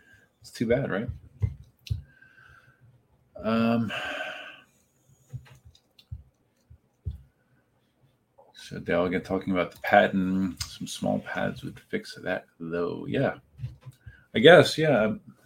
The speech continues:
yeah. I guess there is a sharp edge there. I am worried about. Um, I've been seeing, um, multiple reports of people with the Patton and the, the bolts,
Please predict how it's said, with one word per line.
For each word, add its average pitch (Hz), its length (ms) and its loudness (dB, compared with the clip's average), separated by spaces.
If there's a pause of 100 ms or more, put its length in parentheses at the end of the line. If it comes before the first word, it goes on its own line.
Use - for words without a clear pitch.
(920)
yeah. 143 100 12
I - 20 12
guess 190 180 12
there 165 120 12
is 139 100 10
a 113 60 6
sharp 110 320 8
edge 101 180 6
there. 85 240 4 (840)
I 131 60 8
am 202 180 12
worried 135 440 12
about. 107 360 10
Um, 95 640 2 (180)
I've 98 160 -4
been 98 200 0
seeing, 127 360 2
um, 98 360 4 (500)
multiple 113 340 2
reports 107 380 4
of - 100 -10
people 120 380 -2
with 101 140 -2
the 104 80 -10
Patton 101 560 4 (520)
and 92 380 -2
the, 95 480 -4
the 92 140 -6 (100)
bolts, - 600 2